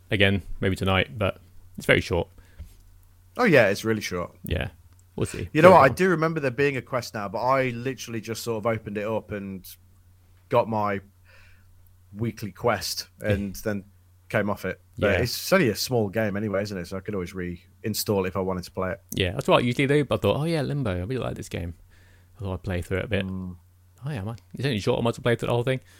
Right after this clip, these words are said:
Speaker 1: Uh, and yeah, it's good.
Speaker 2: Good.
Speaker 1: That's all I did. I'll play, play through, uh, Cocoon next. It looks really, really good.
Speaker 2: Nice. Is that on Game Pass too, or no?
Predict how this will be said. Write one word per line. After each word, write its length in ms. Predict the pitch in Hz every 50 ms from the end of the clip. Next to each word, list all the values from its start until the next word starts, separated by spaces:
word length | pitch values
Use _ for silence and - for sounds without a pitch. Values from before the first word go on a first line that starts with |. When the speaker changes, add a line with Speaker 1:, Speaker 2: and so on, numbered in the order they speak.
| - - _ _ _ -
Speaker 1:
Uh, 160 | 139 139 139 131 - _ -
and 80 | 180 190
yeah, 100 | 226 214 - _ _ -
it's 100 | - -
good. 140 | - 226 220 - - - _ - - - - _ _ - _ _ _ _ _ _ - -
Speaker 2:
Good. 180 | - 220 180 - - - -
Speaker 1:
That's 140 | 131 123 -
all 120 | 123 127
I 40 | 131
did. 140 | 135 170 - - - - - - - _ _ _ _ - - -
I'll 60 | 101
play, 140 | - 107 101
play 160 | - 110 104
through, 240 | - - 104 95 95
uh, 40 | 92
Cocoon 340 | - - - - 104 98 98
next. 320 | 104 117 - - - - -
It 100 | - 107
looks 160 | 110 104 -
really, 160 | 117 117 110
really 140 | 110 107 107
good. 180 | 101 117 135 - _ _ _ _ _ _ _ - - - - _ _ _ - -
Speaker 2:
Nice. 220 | 95 98 101 98 -
Is 60 | -
that 100 | 165 170
on 80 | 160 147
Game 180 | 160 170 170
Pass 200 | 165 185 175 175
too, 260 | - - 180 220 240 175
or 80 | 123 101
no? 200 | 98 92 87